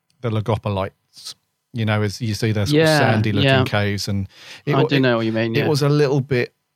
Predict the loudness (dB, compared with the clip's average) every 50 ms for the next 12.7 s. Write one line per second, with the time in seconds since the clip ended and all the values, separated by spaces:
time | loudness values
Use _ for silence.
0 | _ _ -8 -8 -8 -8 -4 0 2 2 4 4 2 2 0 0 -2 -2 -4 -4
1 | -2 0 0 2 2 0 0 0 0 0 0 -2 -4 -8 -10 -8 -8 -8 -10 -12
2 | -14 _ _ _ _ _ _ _ _ _ -10 -6 -4 -2 -2 -2 -2 -4 -2 -2
3 | -2 -2 -2 -2 -4 -6 -4 -4 -2 0 0 0 0 -2 -2 -2 -4 -4 -4 -6
4 | -8 -4 -2 -2 0 0 -2 -4 -4 -4 -2 -2 -2 -4 -4 -6 -6 -4 -4 -4
5 | -4 -4 -6 -8 -10 -14 -16 -14 _ -8 -8 -8 -8 -10 -14 -20 _ _ _ _
6 | _ _ _ _ -2 -2 0 2 2 2 2 2 0 0 -2 -4 -6 -10 -12 -10
7 | -8 -6 -4 -2 -2 -2 -2 -2 -4 -8 -10 -16 _ _ _ _ _ _ _ _
8 | _ _ _ _ -8 -4 -2 -2 -2 -2 -2 -4 -6 -6 -6 -8 -6 -8 -10 -10
9 | -10 -10 -8 -6 -6 -4 -6 -6 -6 -4 -4 -4 -4 -6 -8 _ _ _ -20 -20
10 | _ _ -4 -4 -2 -2 -2 -2 0 0 0 0 0 0 -2 -2 0 0 0 0
11 | -2 -2 -2 -2 -2 -2 -2 -4 -4 -4 -2 -2 -2 -2 -2 0 0 0 0 0
12 | -2 -2 -2 0 0 0 0 0 0 -2 -4 -6 -6